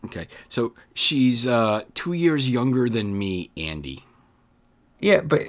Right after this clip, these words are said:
Speaker 2: but she looks, she looks a lot younger than, than both of us <laughs>
Speaker 1: <laughs>
Speaker 2: in this photo, Chip. <laughs> But
Speaker 1: So
Speaker 2: yeah, she, she looks, look, definitely looks the part as, uh, as Hela.
Speaker 1: She's pulling it off well, yes.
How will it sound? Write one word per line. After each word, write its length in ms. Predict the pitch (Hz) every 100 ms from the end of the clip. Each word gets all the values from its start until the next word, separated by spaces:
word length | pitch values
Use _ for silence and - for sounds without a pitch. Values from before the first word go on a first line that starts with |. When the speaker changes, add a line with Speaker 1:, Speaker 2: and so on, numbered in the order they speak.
| 156
Speaker 2:
but 140 | 143 143
she 140 | 143
looks, 360 | 147 196 - - - -
she 120 | 190
looks 140 | 214
a 60 | 165
lot 520 | 131 117 139 127 107
younger 320 | 123 127 127
than, 340 | 113 113 107 98
than 160 | 120 120
both 240 | 135 226
of 100 | 185
us 240 | 143 349 -
<laughs> 260 | 392 427
Speaker 1:
<laughs> 140 | - -
Speaker 2:
in 440 | - 202 175 202
this 200 | 185 196
photo, 360 | - 170 165 151
Chip. 300 | 143 - - -
<laughs> 260 | 247 226 - _ - - - - _ _ _ _ _ _ _ _ _ _ - - - - _ -
But 60 | 123
Speaker 1:
So 60 |
Speaker 2:
yeah, 160 | 117 127
she, 280 | 123 127 -
she 120 | 165
looks, 320 | 185 151 - -
look, 220 | 156 160
definitely 260 | 170 165 147
looks 140 | 117
the 40 | 120
part 300 | - 117 107
as, 220 | 107 101
uh, 240 | 104 101 101
as 100 | 101
Hela. 360 | 104 101 107 - _ _ _ _ _ - _ _ _ _ _ _ _ _ - 123
Speaker 1:
She's 200 | 151 147
pulling 320 | 165 151 156
it 100 | 139
off 260 | 127 127
well, 240 | 131 123 87
yes. 380 | 87 85 -